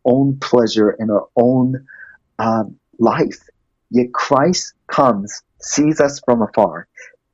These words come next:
and he comes down and seeks us. You know,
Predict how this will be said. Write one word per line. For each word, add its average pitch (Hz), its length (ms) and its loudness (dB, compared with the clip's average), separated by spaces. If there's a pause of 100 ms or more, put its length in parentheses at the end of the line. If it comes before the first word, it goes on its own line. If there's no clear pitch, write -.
(140)
and 113 200 -2
he 151 160 0
comes 139 380 0
down 110 400 2 (220)
and 104 100 -10
seeks 101 400 -2
us. - 380 -6 (600)
You 110 140 0
know, 117 240 0